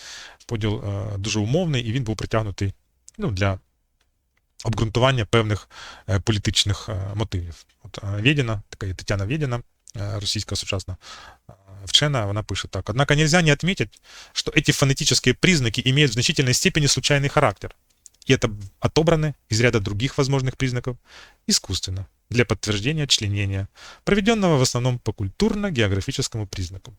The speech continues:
Оцей культурно-географічний признак — це є ефемізм.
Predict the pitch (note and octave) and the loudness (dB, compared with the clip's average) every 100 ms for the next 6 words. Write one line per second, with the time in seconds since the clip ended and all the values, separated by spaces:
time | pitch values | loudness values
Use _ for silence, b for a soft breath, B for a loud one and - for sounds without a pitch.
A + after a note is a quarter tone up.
0 | _ _ _ _ _ _ _ _ - - | _ _ _ _ _ _ _ _ -10 -6
1 | - G#2 C#3 - C#3+ A2 F#2+ F#2+ G2 F#2+ | -4 -2 -2 0 0 0 -2 -2 0 0
2 | - - - - A3 B3+ F#3+ - G#3 F#3+ | -4 -4 -4 -4 0 0 0 -2 2 2
3 | - - B2 G#2+ F#2+ | 2 -2 -2 -2 -4